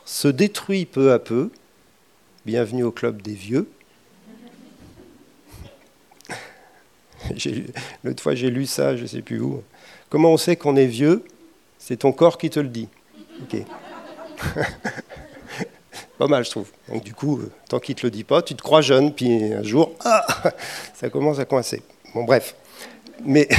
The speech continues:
<laughs> Paul, c'est ce qu'il dit, ton être extérieur, donc ton corps, et parfois même ton âme aussi, hein, ta mémoire, te-, tout ça là, ça se détruit peu à peu, quoi, ça se détériore. C'est la, la corruption,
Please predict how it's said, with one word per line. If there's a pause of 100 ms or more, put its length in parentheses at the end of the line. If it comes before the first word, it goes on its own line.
<laughs>
Paul,
c'est
ce
qu'il
dit,
ton
être
extérieur, (220)
donc
ton
corps, (520)
et
parfois
même
ton
âme
aussi,
hein,
ta
mémoire,
te-, (340)
tout
ça
là, (560)
ça
se
détruit
peu
à
peu,
quoi,
ça
se
détériore. (1400)
C'est
la,
la
corruption,